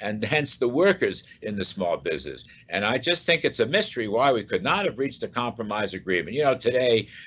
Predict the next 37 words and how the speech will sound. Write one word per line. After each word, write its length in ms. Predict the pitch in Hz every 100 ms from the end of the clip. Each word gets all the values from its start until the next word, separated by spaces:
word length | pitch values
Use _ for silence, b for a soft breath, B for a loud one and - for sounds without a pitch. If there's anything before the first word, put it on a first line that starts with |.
| B -
I 80 | 107
mean, 260 | 113 110 - B
Secretary 440 | - 147 143 160 147
Mnuchin 480 | 131 147 143 120
calls 300 | - 135 127
me 120 | 120 123
up 200 | 131 104
at 80 |
seven 320 | - 110 101 98
thirty 260 | 113 104
this 240 | 95 92 101
morning 380 | 92 90 104 B B B
uh, 260 | 98 101 98
Speaker 360 | 95 - 165 139
Pelosi 600 | - 120 120 113 117 104
has, 200 | 104 87
sends 320 | - 127 117
a 60 | 95
letter, 460 | 92 123 87 92 b b
like, 160 | 92 92
we 100 | 101
need 180 | 110 127
a 60 |
letter. 340 | 95 110 101 92
He 100 | 98
talks 320 | - 127 139
to 120 | - 107
her 120 | 95
every 240 | 107 101
day 200 | 87 104
for 120 | 104
the 60 | 92
last 320 | 90 90 87
three 140 | 104 92
or 60 |
four 180 | 90 95
months. 260 | 101 92